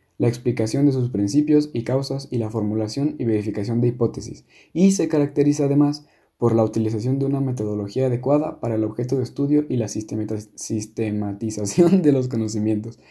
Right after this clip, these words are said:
Y esta definición, eh, básicamente habla de obtener conocimientos con res-, bueno,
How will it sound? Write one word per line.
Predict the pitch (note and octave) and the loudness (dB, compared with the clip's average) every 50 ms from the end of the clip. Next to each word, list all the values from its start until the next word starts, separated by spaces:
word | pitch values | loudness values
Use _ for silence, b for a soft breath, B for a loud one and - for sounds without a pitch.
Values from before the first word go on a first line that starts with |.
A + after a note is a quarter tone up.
| b b b b b b b b b b b _ _ _ _ _ _ _ _ | b b b b b b b b b b b _ _ _ _ _ _ _ _
Y | C3 B2+ C3+ | 4 4 6
esta | C3+ C#3 C#3 C#3 C#3 C#3 - - - D3 C#3 C#3 C3+ C3 C3 | 6 4 2 -2 -4 -6 -8 -6 -4 -2 -2 0 0 0 -2
definición, | C3 C3 B2+ B2 B2 B2 B2+ C3 C#3 D3+ D#3+ F#3 F#3+ F3+ D#3+ | -2 0 0 0 2 2 2 2 0 0 0 0 0 0 0
eh, | C#3+ C#3 C3+ C3 B2+ B2+ B2 | 0 -2 -2 -2 -2 -2 0
básicamente | B2+ B2+ C3+ C3+ B2+ B2+ A#2+ A#2 B2+ C3 B2+ C3 | 0 0 0 -2 -2 0 0 0 0 0 0 0
habla | C3 B2+ B2+ C3 C3 C3 | 2 2 2 2 2 2
de | B2+ C#3 C#3+ D3 D3+ - - _ _ _ _ _ _ _ _ _ _ _ _ _ _ _ - | 2 2 2 2 2 0 -6 _ _ _ _ _ _ _ _ _ _ _ _ _ _ _ -8
obtener | - A2 G#2 A2 A2 A2+ A2+ A#2 B2 B2 B2+ B2+ | -6 -6 -2 -2 0 0 2 2 0 0 -2 -2
conocimientos | B2+ A#2+ A#2 A2 A2+ A2 A#2 B2+ C3 B2+ C#3 C#3 | -2 -2 -2 -2 -2 0 0 0 0 -2 -4 -4
con | - A#2+ G#2+ | -4 -4 -2
res-, | G#2 G#2 G2 - _ | -2 -4 -6 -8 _
bueno, | - G2 A#2+ A2+ G#2 G2 G2 - | -8 -2 0 0 0 0 -4 -6